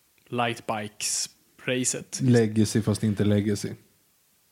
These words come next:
Speaker 1: Ja, precis, inte Legacy, utan bara första Tron. Eh,
Speaker 2: Just det.
Speaker 1: och det ser ju ganska dåligt ut. Den tre D-grafiken ser ut som någonting man kan göra nu.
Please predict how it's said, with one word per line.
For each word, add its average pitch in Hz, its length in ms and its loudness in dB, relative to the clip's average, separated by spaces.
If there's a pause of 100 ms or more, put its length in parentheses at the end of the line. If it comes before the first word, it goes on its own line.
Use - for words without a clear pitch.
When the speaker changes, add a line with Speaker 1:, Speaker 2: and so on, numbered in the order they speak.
(240)
Speaker 1:
Ja, 135 280 2
precis, 139 160 -2
inte 120 220 -6
Legacy, 107 300 -8
utan 120 320 -14
bara 110 120 -10
första - 360 -10 (200)
Tron. 92 240 -6 (360)
Eh, 120 460 0
Speaker 2:
Just 110 120 0
det. - 100 -10 (560)
Speaker 1:
och 135 80 -10
det 120 120 -4
ser 131 140 -6
ju 120 80 -10
ganska 120 300 -12 (220)
dåligt 113 320 -8
ut. 117 240 -14
Den 110 200 -10 (380)
tre 123 160 -8
D-grafiken 120 500 -10
ser 123 80 -8
ut 120 80 -10
som 120 100 -14
någonting 117 200 -14
man 113 120 -12
kan 120 120 -12
göra 110 160 -6
nu. 120 340 -2